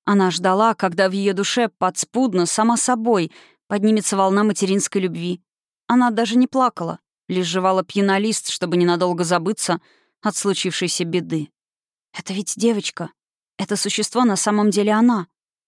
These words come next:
В одиночестве Милена изо всех сил пыталась перестроить мысли на новый лад.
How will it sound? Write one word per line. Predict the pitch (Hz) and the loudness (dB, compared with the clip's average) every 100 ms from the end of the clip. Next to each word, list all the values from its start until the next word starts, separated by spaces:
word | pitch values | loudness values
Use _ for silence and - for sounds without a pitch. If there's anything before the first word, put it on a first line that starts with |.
| _ _ | _ _
В | 190 | -6
одиночестве | 196 226 247 190 - 175 | 0 2 0 -4 -2 0
Милена | 180 185 214 214 | 2 2 2 0
изо | 175 185 | 0 -2
всех | 240 - | -2 -2
сил | - 226 | -2 -2
пыталась | - 165 196 185 - | -2 -2 0 -2 -4
перестроить | - 180 - 220 180 190 | -4 -4 -2 -2 -2 0
мысли | 220 - | -2 0
на | 180 170 | 0 0
новый | 185 180 202 | 0 -2 0
лад. | 208 175 | 0 0